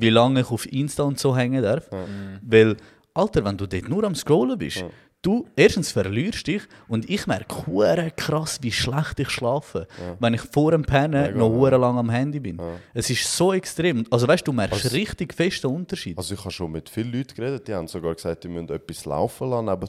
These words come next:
Speaker 2: auf YouTube, dass sie überhaupt pennen können.
Speaker 3: Aber das
Speaker 1: Das
Speaker 3: ist
Speaker 1: ist
Speaker 3: dann
Speaker 1: Wahnsinn.
Speaker 3: wirklich eine gute Belastung.
Speaker 1: <laughs> Dann musst du einfach vierundzwanzig
Speaker 2: Ja.
Speaker 1: Stunden
Speaker 3: Ich
Speaker 1: belastet werden.
Speaker 2: Ja,
Speaker 3: kann
Speaker 2: ja, voll, das ist so, das ist mega heftig.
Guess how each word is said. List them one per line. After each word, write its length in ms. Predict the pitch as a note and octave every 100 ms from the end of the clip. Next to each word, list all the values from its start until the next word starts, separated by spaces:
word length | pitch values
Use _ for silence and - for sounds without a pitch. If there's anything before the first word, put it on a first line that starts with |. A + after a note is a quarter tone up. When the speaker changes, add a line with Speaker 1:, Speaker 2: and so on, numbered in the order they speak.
| -
Speaker 2:
auf 220 | - G2 -
YouTube, 380 | A2+ A#2 -
dass 200 | - F2+ -
sie 80 |
überhaupt 440 | E2+ D#2+ E2 D2+ -
pennen 320 | G#2+ A2 C#3+ -
können. 140 | D#2+
Speaker 3:
Aber 80 | D#2+ G#2
das 80 |
Speaker 1:
Das 60 | G#2
Speaker 3:
ist 40 | G#2+
Speaker 1:
ist 60 |
Speaker 3:
dann 80 | F2 F2+
Speaker 1:
Wahnsinn. 180 | G#2 G#2+ F2+
Speaker 3:
wirklich 440 | G2 F#2 F2+ F2
eine 80 | E2+
gute 260 | F#2 G2
Belastung. 360 | F2+ F#2+ F2 F3
Speaker 1:
<laughs> 260 | - G#3 -
Dann 160 | G#3
musst 160 | G3 E3
du 40 | E3+
einfach 180 | F3+ C#3+
vierundzwanzig 580 | - F3+ B3 D3 A3+ G#3+
Speaker 2:
Ja. 40 |
Speaker 1:
Stunden 240 | - A3+ F3
Speaker 3:
Ich 60 |
Speaker 1:
belastet 520 | B2+ B2 E3+ - D#4+ -
werden. 240 | C3+ -
Speaker 2:
Ja, 80 | G2
Speaker 3:
kann 140 | B2+
Speaker 2:
ja, 140 | B2+ A2
voll, 340 | - A#2 A2+
das 240 | F2+ -
ist 160 | G2 -
so, 380 | F#2 E2+ D#2+ E2 E2 _
das 180 | - F2
ist 180 | F2+ -
mega 260 | F2+ A#2+ B2
heftig. 400 | A2 - -